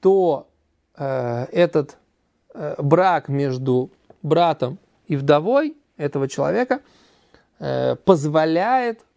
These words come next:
каким-то образом сделать ему продолжение.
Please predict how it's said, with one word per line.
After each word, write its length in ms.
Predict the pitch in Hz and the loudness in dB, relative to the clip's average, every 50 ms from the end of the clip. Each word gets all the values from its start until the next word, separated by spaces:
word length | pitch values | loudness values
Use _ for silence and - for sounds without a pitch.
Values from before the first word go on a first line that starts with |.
| _ _ _ _ _ _ _ - | _ _ _ _ _ _ _ -10
каким-то 460 | - 143 - - 208 202 180 - 190 | -10 -6 -2 0 0 0 0 0 -2
образом 540 | 170 190 226 226 233 196 175 190 185 165 - _ _ _ _ _ _ _ _ _ _ _ _ _ _ _ _ _ _ _ _ _ _ _ _ _ | 0 0 0 0 0 -2 -4 -4 -4 -6 -6 _ _ _ _ _ _ _ _ _ _ _ _ _ _ _ _ _ _ _ _ _ _ _ _ _
сделать 640 | - 151 135 135 139 165 190 202 214 220 208 - - | -12 -10 -8 -6 -2 0 0 2 2 0 -2 -4 -4
ему 480 | 156 147 143 139 147 151 160 175 175 - _ | -4 -2 -2 0 0 0 0 0 -2 -2 _
продолжение. 800 | - 147 143 139 131 127 123 127 120 120 120 113 117 160 220 | 0 0 0 0 0 -2 -2 -2 -4 -2 -4 -4 -4 -6 -14